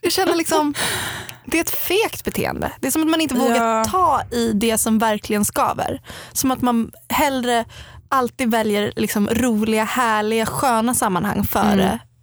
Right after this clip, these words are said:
Speaker 1: att kompromissa lite med det och faktiskt sätta sig ner och bara, "Vänta, hur
Speaker 2: De
Speaker 1: är
Speaker 2: är
Speaker 1: läget?"
Speaker 2: så himla, snubbar generellt är så himla ovana att behöva liksom, ovana i att inte bara sätta sig själv och sitt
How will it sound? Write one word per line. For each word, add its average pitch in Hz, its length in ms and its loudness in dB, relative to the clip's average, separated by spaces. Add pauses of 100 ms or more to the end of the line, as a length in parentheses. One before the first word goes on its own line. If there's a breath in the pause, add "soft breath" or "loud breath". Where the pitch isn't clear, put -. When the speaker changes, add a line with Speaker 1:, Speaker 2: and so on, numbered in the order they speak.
(220)
Speaker 1:
att - 160 -2
kompromissa 226 580 0
lite - 240 -4
med 196 160 0
det 208 180 -2
och 214 200 -2
faktiskt - 380 -2
sätta 220 260 -2
sig 214 120 0
ner - 140 -2
och - 60 -2
bara, 202 140 0 (100)
"Vänta, 208 240 0
hur 214 80 2
Speaker 2:
De 220 120 2
Speaker 1:
är - 40 2
Speaker 2:
är - 40 2
Speaker 1:
läget?" 208 200 2
Speaker 2:
så 277 60 0
himla, 247 640 2
snubbar 240 340 -2
generellt 247 320 0
är 233 40 0
så 233 100 0
himla 226 240 2
ovana 226 840 0 (640 soft breath)
att 214 260 -2
behöva 202 480 2
liksom, 185 680 2 (960)
ovana 240 640 2
i - 20 2
att 202 140 -2
inte 202 260 2
bara 190 200 2
sätta 190 320 -2
sig 185 220 2
själv 190 480 0
och 175 180 -2
sitt - 560 -6